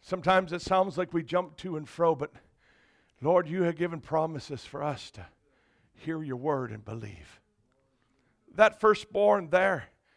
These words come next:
in the time of the first Exodus, they were, they were concerned.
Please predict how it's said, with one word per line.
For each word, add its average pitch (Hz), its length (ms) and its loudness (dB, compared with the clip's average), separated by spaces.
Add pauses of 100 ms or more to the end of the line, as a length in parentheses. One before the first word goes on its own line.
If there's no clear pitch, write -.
(500)
in - 60 -12
the 120 60 -6
time 196 300 2
of 180 80 -2
the 160 80 -4
first 185 260 -4
Exodus, 170 520 -4
they 185 140 -4
were, 160 160 -6 (540)
they 156 100 -4
were 165 120 -6
concerned. 139 580 -10